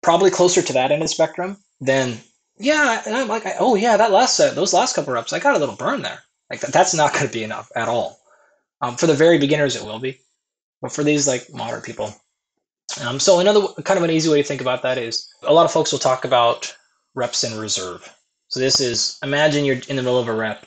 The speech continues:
and you stopped, how, or middle of a set. How many reps did you have left in the tank? Now, you don't necessarily need to empty it every single time. Maybe stop with one left,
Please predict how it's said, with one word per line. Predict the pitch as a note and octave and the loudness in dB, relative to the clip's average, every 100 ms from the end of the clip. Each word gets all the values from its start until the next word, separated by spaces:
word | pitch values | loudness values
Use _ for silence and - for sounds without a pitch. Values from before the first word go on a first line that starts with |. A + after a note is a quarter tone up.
| - | -12
and | A#2 | -8
you | G#2+ | -6
stopped, | - G2+ F2 - | -4 -6 -8 -8
how, | C3+ C3+ - | -6 -4 -4
or | A2+ | -4
middle | A#2+ A2+ | -2 -2
of | |
a | G#2+ | -2
set. | G#2+ F#2 - _ _ - | -2 -4 -10 _ _ -8
How | D3 | -4
many | E3 D3+ | -2 0
reps | C3 C3 - | 2 0 0
did | B2 | -8
you | A2 | -6
have | A#2 G#2+ | -6 -6
left | G2+ - | -8 -10
in | - | -14
the | |
tank? | - E2 - _ _ _ _ | -12 -12 -14 _ _ _ _
Now, | C3 | 0
you | C#3+ | 2
don't | E3 E3+ | 2 2
necessarily | E3+ D3+ - D#3 D3+ C#3 | 0 0 4 4 4 0
need | C3+ | -2
to | C3+ | -6
empty | B2 A#2+ A2 | -8 -8 -10
it | G2 | -10
every | A#2 A#2 | -8 -8
single | - G2+ | -8 -10
time. | - F#2+ D#2+ _ _ - | -12 -12 -14 _ _ -6
Maybe | E3+ F3+ | 0 0
stop | G3 G3+ F3 D#3+ | 2 2 2 0
with | C#3+ | -6
one | C3 B2+ A2 | -4 -4 -6
left, | - _ - | -12 _ -20